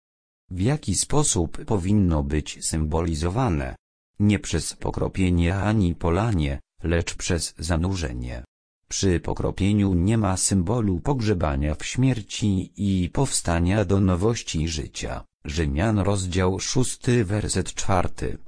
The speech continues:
Zazwyczaj nie ma go też przy polewaniu,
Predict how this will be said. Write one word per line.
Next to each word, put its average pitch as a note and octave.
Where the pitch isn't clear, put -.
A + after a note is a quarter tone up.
Zazwyczaj A#2+
nie E2
ma D#2+
go E2+
też -
przy -
polewaniu, F#2+